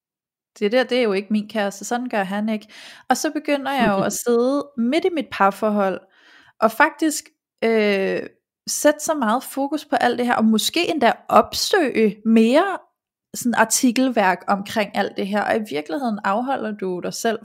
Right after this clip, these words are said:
Speaker 1: fra at blive tilfreds i det, du er i, fordi du fjerner dit fokus fra, hvem han er, og hvad han har, og hvad der allerede er rart,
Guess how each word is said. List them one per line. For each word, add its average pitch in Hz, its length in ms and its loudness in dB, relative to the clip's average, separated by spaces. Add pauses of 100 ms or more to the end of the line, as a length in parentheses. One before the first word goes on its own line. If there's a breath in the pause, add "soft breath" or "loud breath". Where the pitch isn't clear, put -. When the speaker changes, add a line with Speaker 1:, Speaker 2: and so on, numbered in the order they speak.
(140)
Speaker 1:
fra 196 240 0
at 208 100 -4
blive 202 140 -8
tilfreds 190 500 -8
i 214 40 -6
det, 196 180 -6
du - 140 -10
er 170 160 -4
i, 185 160 -10 (540 loud breath)
fordi 233 200 0
du 233 100 -4
fjerner 208 520 -2
dit 240 180 -8
fokus 214 540 -6
fra, 196 420 -4 (240 soft breath)
hvem 208 280 -2
han 214 280 -2
er, 196 320 -2
og 202 120 -2
hvad 196 120 0
han 202 200 -4
har, 208 400 -4
og 202 120 -2
hvad 196 160 0 (240)
der 202 100 -2
allerede 220 540 -2
er 220 140 -4
rart, 214 300 0